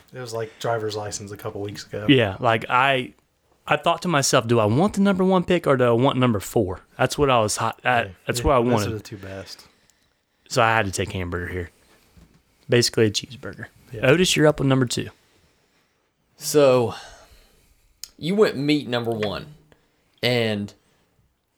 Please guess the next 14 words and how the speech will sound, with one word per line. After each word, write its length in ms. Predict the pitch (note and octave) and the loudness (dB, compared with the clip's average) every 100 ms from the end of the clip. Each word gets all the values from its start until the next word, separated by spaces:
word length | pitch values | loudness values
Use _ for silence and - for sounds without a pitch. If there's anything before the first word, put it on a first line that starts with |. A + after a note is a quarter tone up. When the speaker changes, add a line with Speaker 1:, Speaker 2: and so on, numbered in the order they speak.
| _ | _
Speaker 3:
I 60 | A#2 | -6
think 380 | - D3+ A#2 - _ _ | 2 2 0 -10 _ _
with 240 | A#2+ C#3+ | 2 4
this 180 | C#3+ B2+ | 4 0
draft, 320 | - C3 A#2+ | 2 4 4
you 80 | B2 | 2
mentioned 340 | A#2+ A#2 - A2+ | -2 -2 -2 -2
we're 60 | |
doing 260 | A2+ A2+ G#2+ | -2 -2 0
one 280 | A#2 C#3 C3 | 2 4 4
meat 280 | C3 B2+ - | 0 -2 -4
and 180 | A2+ A2 | -6 -4
two 220 | - C#3+ | -2 -2
sides 640 | - B2 A#2 A2+ A2+ - | 0 0 0 -2 -4 -10